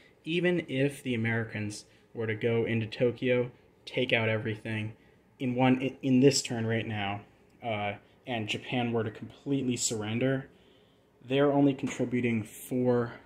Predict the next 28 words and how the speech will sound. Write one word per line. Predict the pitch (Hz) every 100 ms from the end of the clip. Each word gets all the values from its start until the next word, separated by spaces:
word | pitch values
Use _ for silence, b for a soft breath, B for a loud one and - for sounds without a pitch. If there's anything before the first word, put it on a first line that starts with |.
| B B B B -
victory | 117 120 - 110
points | 104 113 110 107 - - - _ _ b b b b _ - - -
to | 123
this | 120 113
amount | 107 104 104 -
here. | - 101
So | 101 113
that's | 117 113 -
gonna | 123 113
take | - 117 110
out | 113 110 104 - b b b b b b _
one, | 120 113 113 110 107 B B B B B B _ _ _ _ _ -
two, | - 120 110 107 104 -
three, | 113 104
four. | 104 - 107 107
So | - 120 110 - b b b b -
still | - 147
gonna | 135 127
have | 135 117 110 - - _ _ _
more | 135 131
than | 123 117
double | 120 117 113 110 -
the | 113
amount | 107 107 107
of | 101
the | 107
Allies. | 104 104 104 101 101 - - B B B B B B B B B B B -
Um, | 127 110 110 101